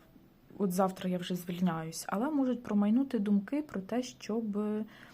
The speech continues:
працювати на себе або повернутися до ідей,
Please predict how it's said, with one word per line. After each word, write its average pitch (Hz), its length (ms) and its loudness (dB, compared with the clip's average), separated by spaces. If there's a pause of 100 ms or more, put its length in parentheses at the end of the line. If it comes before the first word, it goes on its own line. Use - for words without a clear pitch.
(680)
працювати 214 580 -2
на 208 120 4
себе 240 540 -2 (100)
або 196 360 0
повернутися 214 1040 2
до 202 320 -2
ідей, 202 640 -2